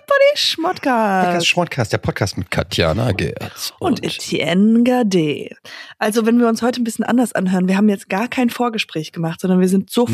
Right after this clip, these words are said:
Speaker 1: sofort null. Wirklich, jetzt, ich, ich
Speaker 2: Weil du
Speaker 1: war ja
Speaker 2: gesagt hast, ich hab so viel zu erzählen,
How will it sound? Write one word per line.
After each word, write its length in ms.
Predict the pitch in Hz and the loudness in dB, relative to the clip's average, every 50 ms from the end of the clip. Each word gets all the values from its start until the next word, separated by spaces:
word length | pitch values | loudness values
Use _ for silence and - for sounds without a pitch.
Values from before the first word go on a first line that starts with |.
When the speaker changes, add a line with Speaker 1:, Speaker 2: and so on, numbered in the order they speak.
| 127 139 123 | 4 4 4
Speaker 1:
sofort 400 | 107 104 226 277 330 - - - - | 4 4 2 0 -2 -4 -6 -2 2
null. 420 | 220 220 254 262 233 185 160 156 - _ - - - - - - - _ _ _ _ _ | 2 4 4 4 2 2 -2 -6 -8 _ -20 -20 -20 -20 -20 -20 -20 _ _ _ _ _
Wirklich, 300 | - 240 240 - 214 185 - | -2 -2 -2 -2 -6 -6 -6
jetzt, 340 | 190 190 - 185 214 - - - | -6 -6 -4 -6 -8 -8 -10 -18
ich, 140 | - - _ _ _ | -20 -20 _ _ _
ich 240 | - - - - - | -16 -16 -12 -8 -6
Speaker 2:
Weil 240 | - - - 120 117 | -4 -2 0 0 0
du 40 | 104 | 2
Speaker 1:
war 100 | - 240 | 2 2
ja 60 | - | 2
Speaker 2:
gesagt 300 | - - 143 139 156 - | 2 2 2 0 0 0
hast, 160 | 180 156 - - | -2 -4 -4 -4
ich 120 | 135 - | -2 -2
hab 120 | 143 113 | -2 -2
so 160 | 104 120 156 170 | 0 0 0 0
viel 280 | - - 180 156 147 - | 0 -4 -6 -6 -8 -12
zu 140 | - - 143 | -8 -2 -2
erzählen, 420 | 127 127 - - 135 131 131 135 | -2 -2 0 0 0 0 0 -2